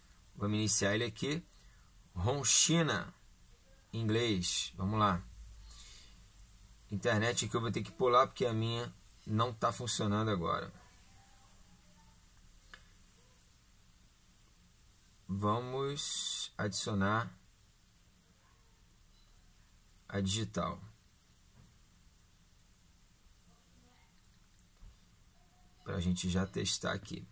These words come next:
Vamos lá. Já tô configurando aqui, ó.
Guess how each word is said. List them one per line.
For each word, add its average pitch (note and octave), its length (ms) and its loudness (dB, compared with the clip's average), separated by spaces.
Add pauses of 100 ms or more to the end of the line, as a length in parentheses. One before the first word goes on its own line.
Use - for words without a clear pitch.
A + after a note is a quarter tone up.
(760)
Vamos F#2+ 220 0
lá. - 140 -6 (1200)
Já F2 180 -2
tô - 160 -6
configurando - 600 -4
aqui, - 220 -8
ó. - 100 -10